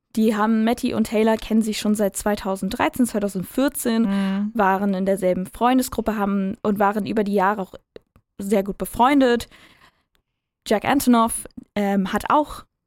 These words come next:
Speaker 1: viele Jahre mit Matty Healy und, ähm, mit Matty Healys Band zusammengearbeitet und sie haben ja auch zusammen Musik gemacht.
Speaker 2: Ja.
Speaker 1: Es wurde jetzt nie was veröffentlicht, aber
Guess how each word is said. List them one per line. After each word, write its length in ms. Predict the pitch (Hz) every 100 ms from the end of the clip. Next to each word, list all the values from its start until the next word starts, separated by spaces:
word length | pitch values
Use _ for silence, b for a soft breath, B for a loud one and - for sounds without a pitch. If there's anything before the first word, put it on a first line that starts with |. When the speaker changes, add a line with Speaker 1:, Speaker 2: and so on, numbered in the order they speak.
| _
Speaker 1:
viele 240 | - 247 240
Jahre 320 | 226 208 220
mit 300 | 196 196 -
Matty 280 | 202 202 185
Healy 340 | 185 226 208 190
und, 240 | 190 - -
ähm, 340 | 180 180 185
mit 160 | 190 -
Matty 220 | 202 -
Healys 220 | 202 175
Band 280 | - 208 285
zusammengearbeitet 960 | - 262 247 226 - 214 208 - 202 196 B B B -
und 340 | 196 190 -
sie 120 | 226 247
haben 160 | 415
ja 140 | 320 226
auch 60 |
zusammen 360 | 233 233 220 208
Musik 300 | 202 208 262
gemacht. 640 | 220 190 185 196 - - - _ _
Speaker 2:
Ja. 140 | 247 247
Speaker 1:
Es 80 | 208
wurde 140 | 202
jetzt 200 | 175 -
nie 120 | 196
was 140 | 196 -
veröffentlicht, 520 | - 226 220 185 -
aber 280 | 190 180